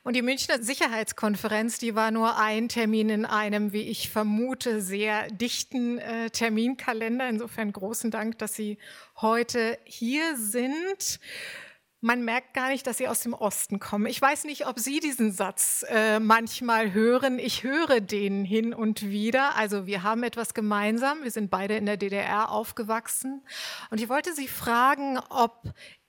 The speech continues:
Ihre Beschäftigung mit der Sicherheitspolitik und mit dem Krieg Russlands gegen die Ukraine auch etwas damit zu tun hat, also Ihre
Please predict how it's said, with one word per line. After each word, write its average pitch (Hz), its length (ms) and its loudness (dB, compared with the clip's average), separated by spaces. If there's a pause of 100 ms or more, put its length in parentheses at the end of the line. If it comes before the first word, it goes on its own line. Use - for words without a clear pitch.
Ihre 285 340 4
Beschäftigung 233 960 0 (240)
mit 220 160 2
der 190 100 2
Sicherheitspolitik 226 1120 -2 (380)
und 233 320 4
mit 240 420 0 (160)
dem 220 160 4
Krieg - 500 -4
Russlands 202 460 -2
gegen 208 200 0
die 214 100 -2
Ukraine 220 720 0
auch 359 360 2
etwas 277 440 0
damit 247 420 0
zu - 100 -4
tun 190 380 -6
hat, 185 140 -6
also 214 180 -4
Ihre 220 380 2